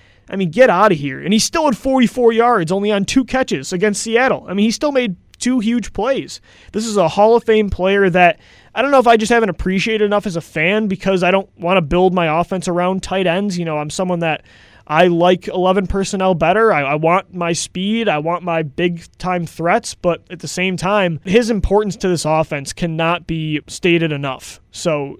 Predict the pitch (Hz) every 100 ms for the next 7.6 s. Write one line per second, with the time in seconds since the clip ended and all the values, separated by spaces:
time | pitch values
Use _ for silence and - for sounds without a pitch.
0 | _ 196 160 147 147 180 208 208 170 151
1 | - - 175 - 196 190 170 156 160 156
2 | 151 151 135 - 151 139 139 139 131 147
3 | _ - - 165 160 147 190 185 190 175
4 | 160 175 175 160 170 151 147 156 139 -
5 | - _ _ - 170 170 170 208 - 175
6 | 165 165 151 - 180 190 151 139 143 131
7 | 127 _ 147 160 202